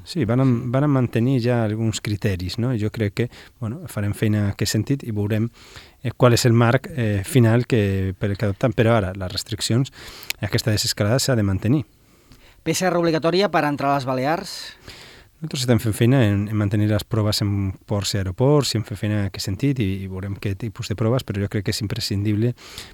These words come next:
Speaker 1: per mantenir la protecció de les nostres illes.
Speaker 2: Ja que
Speaker 1: La
Speaker 2: tor-, ja que tornem a parlar de les, de les P C R, permeti'm una pregunta sobre el tema de fer P C Rs o antígens des de Formentera a aquelles persones que surtin. Hi ha alguna estimació de quan podria ser una realitat això? Ho dic perquè les agències de viatge estan un poc pendents d'això per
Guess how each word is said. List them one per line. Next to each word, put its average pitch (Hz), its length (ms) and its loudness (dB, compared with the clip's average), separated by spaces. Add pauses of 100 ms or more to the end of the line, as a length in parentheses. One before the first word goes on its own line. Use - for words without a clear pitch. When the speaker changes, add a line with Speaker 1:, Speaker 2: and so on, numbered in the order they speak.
Speaker 1:
per 143 160 8
mantenir 117 320 8
la 131 80 4
protecció 110 420 -2
de 113 80 2
les 113 160 -2
nostres - 320 -8
illes. 80 280 -12 (280)
Speaker 2:
Ja 123 140 -8
que 117 60 0
Speaker 1:
La 107 100 2
Speaker 2:
tor-, 139 140 -4 (180)
ja 131 240 -4
que 139 80 -2
tornem 147 180 -4
a 143 60 0
parlar 139 240 -2
de 131 80 0
les, 127 160 -6
de 131 80 -6
les 131 160 -6
P 139 80 -4
C 139 160 -4
R, 139 160 -2
permeti'm 135 320 -2
una 156 80 0
pregunta 139 320 -2
sobre 143 240 -2
el 131 160 -2
tema 139 240 -2
de 143 80 0
fer 135 160 -10
P 147 80 -2
C 139 180 -4
Rs 147 180 -4
o 131 40 -4
antígens 131 420 -4
des 151 220 -2
de 143 100 -4
Formentera 143 580 -2
a - 20 2
aquelles 139 280 -4
persones 143 380 -6
que 139 100 -8
surtin. 127 440 -6 (340)
Hi 143 100 -2
ha 147 60 2
alguna 190 180 2
estimació 170 380 -2
de 196 80 -2
quan 160 640 0
podria 151 240 -2
ser 147 140 -4
una 139 80 -2
realitat 127 400 -4
això? 156 160 -4
Ho - 20 2
dic 170 140 0
perquè 214 160 2
les 160 160 0
agències 170 240 -4
de 190 80 0
viatge 180 240 0
estan 190 160 -2
un 190 100 0
poc 165 140 2
pendents 165 340 2
d'això 156 240 -2
per 202 140 0